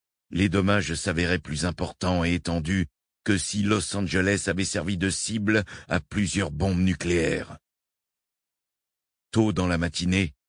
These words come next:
un indicatif téléphonique fut mis à la disposition de ceux qui souhaitaient obtenir des renseignements.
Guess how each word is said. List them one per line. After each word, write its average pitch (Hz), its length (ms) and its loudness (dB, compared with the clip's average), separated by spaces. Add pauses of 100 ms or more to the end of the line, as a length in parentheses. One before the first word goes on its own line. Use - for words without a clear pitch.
(340)
un 95 280 2
indicatif 101 680 0
téléphonique 92 580 0
fut 95 140 0
mis 98 180 4
à 87 60 4
la 98 100 4
disposition 92 920 -2 (380)
de 107 160 4
ceux 90 240 0
qui 90 180 -4
souhaitaient 90 360 -2
obtenir 87 560 0
des 90 120 0
renseignements. 85 720 -2